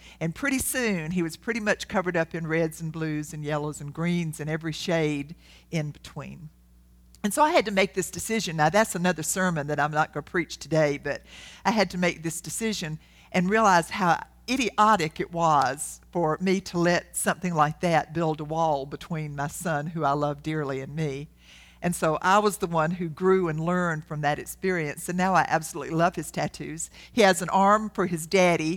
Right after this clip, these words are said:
which is Jim retired from the Navy, so it's a nautical arm, and an arm for his mama. It's more spiritual, you know. So, um, I'm, I'm interested now in when he's gonna get more, but he's kinda held back because now he has children, and all his tattoo money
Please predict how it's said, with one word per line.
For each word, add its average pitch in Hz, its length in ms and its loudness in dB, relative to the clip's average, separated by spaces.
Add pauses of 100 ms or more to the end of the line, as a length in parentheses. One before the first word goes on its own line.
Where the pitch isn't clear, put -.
which 165 200 -4
is 156 120 -4
Jim 175 260 -2
retired 160 380 2
from 160 120 -4
the 165 60 -4
Navy, 160 320 0
so 156 180 -8
it's - 160 -10
a 151 60 -6
nautical 170 640 -2 (160)
arm, 147 360 -4 (340)
and 170 100 2
an 160 80 -4
arm 175 240 4
for 170 160 -4
his 165 120 -4
mama. 196 380 2
It's - 160 -14
more 165 140 -4
spiritual, 156 920 -6
you 165 140 -6
know. 139 240 -10 (420)
So, 151 640 0
um, 143 380 0 (340)
I'm, 185 240 4
I'm 190 260 4
interested 214 480 -2
now 190 260 6
in 170 100 0
when 175 140 0
he's 175 120 -4
gonna 170 200 -4
get 160 200 -4
more, 190 360 2
but 151 360 0
he's 160 220 -6
kinda 202 240 0
held 190 240 0
back 190 220 -2
because 165 260 -6
now 190 200 2
he 185 100 0
has 156 180 0
children, 185 520 -4
and 160 120 -2
all 175 160 4
his 160 140 -2
tattoo 214 400 0
money 151 400 -2